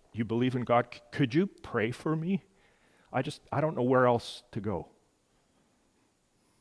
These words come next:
The captain commands Jonah to pray, but, but then guess what? What happens?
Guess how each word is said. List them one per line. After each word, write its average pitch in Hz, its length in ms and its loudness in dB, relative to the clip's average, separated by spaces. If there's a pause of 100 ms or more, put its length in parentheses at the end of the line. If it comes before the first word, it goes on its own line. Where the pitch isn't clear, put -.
(1800)
The - 100 -4
captain 120 920 2 (1000)
commands 151 720 6
Jonah 147 380 4
to - 140 -8
pray, 131 300 8
but, 117 240 -2
but 139 200 0
then 254 260 6
guess 220 300 4
what? 214 580 4
What 190 160 0
happens? 175 480 2